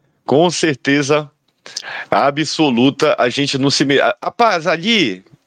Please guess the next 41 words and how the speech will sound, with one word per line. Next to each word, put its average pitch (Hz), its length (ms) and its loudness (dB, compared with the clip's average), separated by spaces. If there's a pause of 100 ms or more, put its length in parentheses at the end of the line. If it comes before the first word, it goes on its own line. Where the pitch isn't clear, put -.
(240)
Clube 196 240 4
do 165 140 4
Remo, 147 720 2 (180)
assim, 135 260 0
hoje 165 260 2
no 151 100 -6
dia 170 160 -2
do 156 60 2
aniversário 151 920 -2 (640)
do 139 180 2
Clube 143 280 0
do 127 100 4
Remo, 139 460 2
é 117 120 2
justamente 139 600 -2
o 127 60 -4
dia 123 180 0
que 131 100 0
a 120 40 2
gente 127 320 -2
mais 143 220 0
cultua 139 600 2 (680)
o 139 100 4
remismo. 123 720 0
Então - 140 -2
a - 20 0
gente 143 220 -2
fala 131 240 0
aqui 143 160 -6
de 151 120 -4
Clube 180 200 0
do 156 100 2
Remo. 180 220 0
Galera, 190 280 2
é 220 40 2
o - 20 -8
seguinte, - 760 -2 (680)
notícia 151 680 2
de 165 200 0
última 190 480 2
hora, 160 380 4